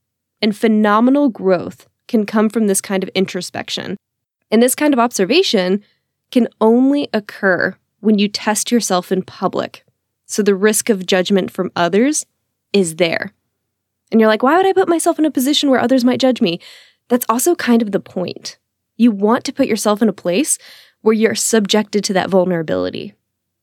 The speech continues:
How do you react under that kind of stress? What thoughts start infiltrating your mind? And then how is that showing up in other areas of your life? If you're always worried about what other people are thinking of you,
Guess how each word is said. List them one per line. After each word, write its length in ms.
How 340
do 60
you 120
react 460
under 200
that 180
kind 160
of 100
stress? 520
What 260
thoughts 640
start 360
infiltrating 580
your 120
mind? 500
And 140
then 120
how 220
is 120
that 160
showing 400
up 320
in 160
other 160
areas 340
of 80
your 120
life? 440
If 140
you're 120
always 320
worried 240
about 200
what 260
other 300
people 400
are 100
thinking 460
of 140
you, 200